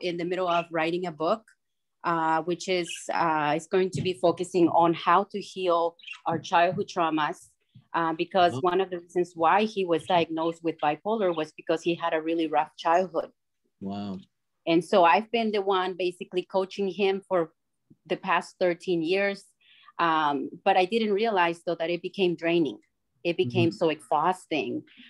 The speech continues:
Speaker 1: Um, and I am learning to say no. Uh, just like you said, Elias, I,
Speaker 2: Yeah.
Speaker 1: I'm learning to say no and to say, "Okay, is this overwhelming to me? Why is it overwhelming?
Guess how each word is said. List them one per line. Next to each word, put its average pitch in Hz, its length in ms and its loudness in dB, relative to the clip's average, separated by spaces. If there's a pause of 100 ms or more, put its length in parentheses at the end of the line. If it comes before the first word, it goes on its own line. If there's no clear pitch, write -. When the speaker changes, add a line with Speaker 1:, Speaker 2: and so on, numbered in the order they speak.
(200)
Speaker 1:
Um, 156 600 4 (100)
and 165 420 4
I 170 120 2
am 190 260 2
learning 175 640 0 (420)
to 190 120 -2
say 165 260 2
no. 160 380 2 (480)
Uh, 170 220 2
just 170 220 -6
like 175 180 0
you 175 100 0
said, 165 240 -2
Elias, 147 480 0 (180)
I, 151 160 0
Speaker 2:
Yeah. 113 100 0
Speaker 1:
I'm 160 140 0
learning 196 320 0
to 175 100 -8
say 165 220 0
no 170 300 4
and 160 160 0
to 165 60 -16
say, 165 380 0 (380)
"Okay, 196 480 0
is 151 280 -8
this 190 280 0
overwhelming 196 640 0
to 190 100 -10
me? 185 320 0 (220)
Why 160 240 2
is 202 220 -2
it 208 100 -2
overwhelming? 180 840 -2